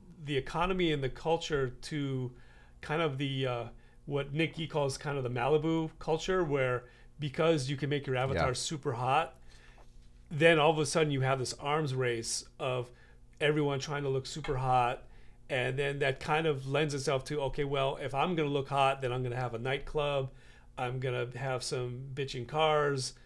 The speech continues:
Speaker 1: and a mansion. And so it really kinda all of a sudden, from just the fact that you have mesh, creates this
Speaker 2: All
Speaker 1: kinda
Speaker 2: these other
Speaker 1: consumerist,
Speaker 2: things,
Speaker 1: materialist
Speaker 2: dominoes. Yeah.
Speaker 1: society. And so, uh, there's a lot of Second Life has been shifted toward that,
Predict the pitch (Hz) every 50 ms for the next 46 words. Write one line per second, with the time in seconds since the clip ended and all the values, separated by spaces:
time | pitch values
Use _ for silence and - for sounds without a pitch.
0 | - - - - - - - - 117 110 104 104 127 139 160 180 - - - 175
1 | 170 165 160 151 139 131 - - 170 151 156 - 160 143 135 143 170 185 185 175
2 | 165 156 135 131 - - - - - - - - - - 185 170 170 147 131 -
3 | - - 143 151 175 175 156 147 - - 175 165 165 156 151 151 135 131 - -
4 | - - - - - - 175 - - - 151 139 139 131 135 131 131 - - 196
5 | 190 - - - 143 - - 175 170 165 165 - 156 139 131 135 127 120 113 117
6 | 135 165 160 135 113 104 - - - - - - - - - - - - - -
7 | - - - - - - - - - 165 170 165 160 147 - - 147 - - 95
8 | 101 165 170 151 - 98 92 - 98 95 - - 180 175 175 175 170 165 151 147
9 | - - 151 147 127 107 107 - 165 165 160 147 143 - - - - - - -
10 | - - 90 85 85 85 - - - - - - - 165 143 - - 160 160 180
11 | 190 151 120 101 - 127 - - - - - - - 151 135 131 165 151 151 -
12 | - - - - - - - 160 139 139 143 156 151 139 143 135 127 131 143 151
13 | 170 190 175 - - 175 170 - 175 147 131 120 123 127 117 - - 135 123 120
14 | 117 123 - - - 160 - - - 135 117 - - - 156 151 151 139 123 127
15 | 120 110 107 127